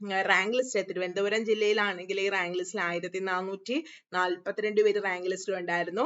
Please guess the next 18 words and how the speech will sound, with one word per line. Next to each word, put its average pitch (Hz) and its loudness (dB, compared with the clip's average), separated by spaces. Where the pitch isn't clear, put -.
ഉം, 185 0
അതിനകത്തില് 196 0
ഇരുന്നൂറ്റി 185 -6
നാൽപത്തിയെട്ട് 202 -2
നിയമനങ്ങളെ 185 -2
നടന്നിട്ടുള്ളൂ. 175 -2
മലപ്പുറത്ത് 196 -2
നാനൂറ്റി 190 -2
മുപ്പത്തഞ്ച്, 208 -4
ആ, 175 2
നിയമനങ്ങൾ 180 0
നടന്നു. 175 -2
ആയിരത്തി 175 0
അറുപത്തൊന്ന് 185 0
പേരുടെ 202 0
റാങ്ക് 165 -2
ലിസ്റ്റ് 180 -4
ആയിരുന്നു. 180 -2